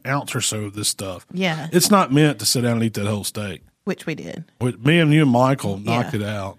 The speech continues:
Speaker 1: He wasn't, he wasn't crazy about it 'cause
Speaker 2: He
Speaker 1: he's
Speaker 2: had a
Speaker 1: not
Speaker 2: few
Speaker 1: a,
Speaker 2: bites, yeah.
Speaker 1: yeah, he's not really a, a fatty steak
Speaker 2: Yeah, he likes
Speaker 1: guy.
Speaker 2: lean
Speaker 1: Yeah,
Speaker 2: steaks.
Speaker 1: he wants to like filet or something.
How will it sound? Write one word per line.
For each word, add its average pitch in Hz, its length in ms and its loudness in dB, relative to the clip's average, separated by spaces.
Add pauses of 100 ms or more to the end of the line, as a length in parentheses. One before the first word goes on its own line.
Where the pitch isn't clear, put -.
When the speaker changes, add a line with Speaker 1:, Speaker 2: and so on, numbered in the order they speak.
Speaker 1:
He 175 140 4
wasn't, 117 400 0 (160)
he 254 200 6
wasn't 147 300 2
crazy 139 360 2
about 107 280 -4
it 117 60 -6
'cause 110 80 -12
Speaker 2:
He 147 80 2
Speaker 1:
he's 165 80 4
Speaker 2:
had - 80 4
a - 20 6
Speaker 1:
not 123 140 4
Speaker 2:
few 113 80 4
Speaker 1:
a, 110 40 2
Speaker 2:
bites, - 400 -4
yeah. 151 360 -2
Speaker 1:
yeah, 113 260 0
he's 170 180 4
not 151 220 4
really 120 300 2
a, 98 200 -4 (680)
a 92 120 -4
fatty 117 340 2
steak 101 340 -4 (300)
Speaker 2:
Yeah, 170 160 4
he 190 140 2
likes 180 220 -2
Speaker 1:
guy. 98 140 2
Speaker 2:
lean - 120 0
Speaker 1:
Yeah, - 120 0
Speaker 2:
steaks. - 240 0
Speaker 1:
he 120 60 4
wants 123 220 2
to 113 60 -4
like 101 140 -6
filet 95 380 -8
or 95 120 -8
something. 95 400 -10